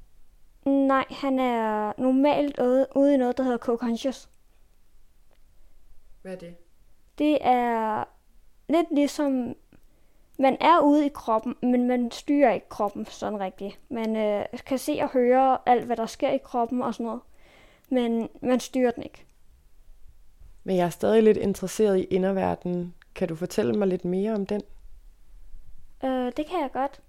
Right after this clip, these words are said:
Speaker 1: For eksempel så, der er folk, øh, i D D, øh, verden, som der, for eksempel hvis de,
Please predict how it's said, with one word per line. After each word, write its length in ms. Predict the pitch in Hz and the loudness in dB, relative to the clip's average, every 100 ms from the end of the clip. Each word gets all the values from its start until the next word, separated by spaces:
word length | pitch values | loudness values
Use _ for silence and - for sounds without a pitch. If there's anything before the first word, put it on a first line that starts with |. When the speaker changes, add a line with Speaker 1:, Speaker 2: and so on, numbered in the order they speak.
| _ - - - - | _ -20 -20 -20 -16
Speaker 1:
For 160 | - | -4
eksempel 520 | 262 262 311 302 339 330 | -4 -2 -4 -4 -8 -8
så, 480 | - 277 285 262 254 - - - _ - - - | -4 -2 0 -2 -6 -14 -20 -20 _ -20 -18 -4
der 60 | |
er 180 | 269 294 | 0 0
folk, 340 | 339 320 285 - - - - - | 0 0 0 -2 -20 -20 -12 -2
øh, 340 | 254 233 214 214 - | 0 0 -2 -4 -4
i 220 | 240 233 | -2 -2
D 300 | 233 233 226 | -2 -4 0
D, 0 | 269 - - - - - | -2 -2 -20 -20 -18 -6
øh, 480 | 233 220 214 220 220 | -2 -2 -2 -2 -2
verden, 340 | 220 220 226 | -4 -4 -8
som 220 | 220 220 | -6 -6
der, 260 | 220 208 208 - - _ _ - - - | -4 -4 -4 -12 -20 _ _ -20 -20 -14
for 160 | - | -2
eksempel 480 | 233 233 254 - 254 | 0 2 0 0 -4
hvis 220 | 247 233 | 0 -2
de, 380 | - 247 226 226 | -2 -8 -6 -8